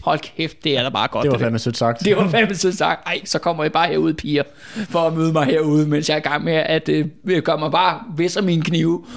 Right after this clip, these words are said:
Speaker 1: og bare gøre klar til at skære alle jeres ører af," <laughs> eller du ved, ikke? Men efter sigende, så virker det så. Han bliver simpelthen, "Ej,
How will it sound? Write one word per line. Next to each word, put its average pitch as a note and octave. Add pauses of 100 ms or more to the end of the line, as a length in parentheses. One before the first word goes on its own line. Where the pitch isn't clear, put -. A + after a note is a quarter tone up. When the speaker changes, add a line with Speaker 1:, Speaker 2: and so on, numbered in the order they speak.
(100)
Speaker 1:
og -
bare D#3+
gøre E3+
klar D#3+
til F3
at E3
skære E3
alle F#3
jeres G3+
ører D3+
af," C#3+
<laughs> -
eller D#3+
du D3
ved, D3
ikke? B3+ (460)
Men G#3 (240)
efter G#3+
sigende, B3
så B3+
virker C4+
det F#3
så. C3+ (1000)
Han G#3+
bliver G#3
simpelthen, -
"Ej, -